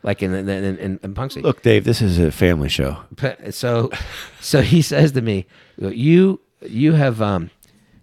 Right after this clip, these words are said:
Speaker 1: you're, you're a very special person." I said, "Really? Um, why is that?" He goes, "Because Mister Phil, not Doctor Phil,
Speaker 2: Not
Speaker 1: Mister
Speaker 2: Doctor
Speaker 1: Mi-,
Speaker 2: Phil, or
Speaker 1: Mis-,
Speaker 2: not Phil Kessel.
Speaker 1: Mister Phil is going into his box and he's going to sleep after this picture."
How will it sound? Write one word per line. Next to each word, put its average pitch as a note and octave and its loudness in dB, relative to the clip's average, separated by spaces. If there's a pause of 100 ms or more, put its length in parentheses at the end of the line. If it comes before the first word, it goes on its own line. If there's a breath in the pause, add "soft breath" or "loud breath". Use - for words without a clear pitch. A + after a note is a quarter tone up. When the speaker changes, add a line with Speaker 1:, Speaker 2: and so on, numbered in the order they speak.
Speaker 1:
you're, B2 0
you're A#2 0
a - 2
very A#2 2
special - 2
person." D#2+ 0
I - -12
said, - -8 (140)
"Really? B2+ 4 (200)
Um, F2+ -2 (360)
why G#2+ 4
is G#2+ 4
that?" C3 4 (220 loud breath)
He A2+ 0
goes, G#2+ 2
"Because - 2 (640 soft breath)
Mister A#2+ 2
Phil, A2+ 2 (800)
not A2+ -2
Doctor C3 -2
Phil, F2 -4
Speaker 2:
Not D#2 -6
Speaker 1:
Mister G#2+ 2
Speaker 2:
Doctor B2 -2
Speaker 1:
Mi-, C#3 -4
Speaker 2:
Phil, A2+ 0
or G2+ -4
Speaker 1:
Mis-, G#2 -2
Speaker 2:
not A#2 0
Phil B2+ 0
Kessel. A#2 2
Speaker 1:
Mister D3+ -6
Phil C#3+ -2
is F2+ -10
going A2+ -4
into A2 -4
his F2 -2
box F#2 -2
and E2+ -2
he's E2 -4
going F2 -2
to D#2+ -6
sleep D#2+ -2
after C2+ -8
this A#1+ -14
picture." - -12